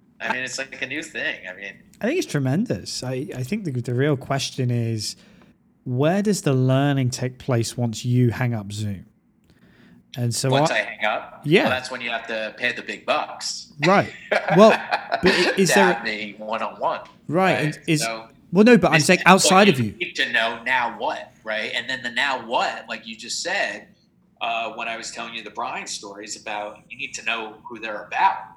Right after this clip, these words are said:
Speaker 1: right? Like, I can't know what, you know, a thousand people specifically
Speaker 2: Exactly.
Speaker 1: wanna know. I know they all wanna know what's happening in the world and trends, and I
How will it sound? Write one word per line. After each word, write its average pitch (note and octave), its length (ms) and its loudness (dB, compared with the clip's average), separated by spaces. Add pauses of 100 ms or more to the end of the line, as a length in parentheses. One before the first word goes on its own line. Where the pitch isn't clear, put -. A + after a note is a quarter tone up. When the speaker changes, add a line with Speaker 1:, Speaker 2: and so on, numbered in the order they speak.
(160)
Speaker 1:
right? A#2 300 -8
Like, A2 180 -10
I C3 80 -6
can't B2+ 300 -10
know A2+ 420 -10 (280)
what, G#2 220 -8 (140)
you G#2+ 100 -10
know, G#2+ 80 -10
a G2+ 60 -12
thousand A2 460 -4
people A2+ 640 -14
specifically B2+ 760 -4
Speaker 2:
Exactly. - 60 -16
Speaker 1:
wanna G2+ 300 -20
know. C#3+ 440 -10 (260)
I G2 60 -16
know A#2+ 140 -6
they A#2 120 -4
all A2 200 -6
wanna G2+ 260 -8
know G#2 180 -14
what's G2+ 200 -14
happening F#2+ 320 -10
in F#2+ 40 -20
the F#2 80 -20
world A#2 360 -10
and - 80 -20
trends, A#2+ 520 -10
and G2 140 -20
I F#2 40 -14